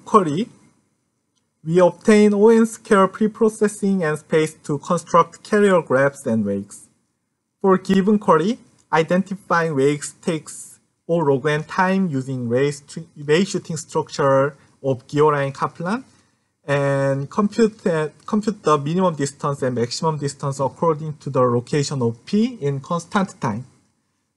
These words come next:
Thus, query takes O log n time. Reporting path takes additional time using carrier graph in OK time.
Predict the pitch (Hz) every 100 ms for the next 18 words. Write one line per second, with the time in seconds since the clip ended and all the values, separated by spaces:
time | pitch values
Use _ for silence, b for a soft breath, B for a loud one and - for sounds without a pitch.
0 | _ 165 185 - 254 254 - 202 190 -
1 | 156 151 139 120 127 131 139 107 120 -
2 | _ _ _ _ _ _ _ _ - 147
3 | 147 226 226 233 220 202 190 - 185 175
4 | - 156 180 196 196 165 165 151 143 202
5 | - 131 127 127 - 165 127 113 101 -
6 | _ _ - 151 156 131 - 180 139 -
7 | -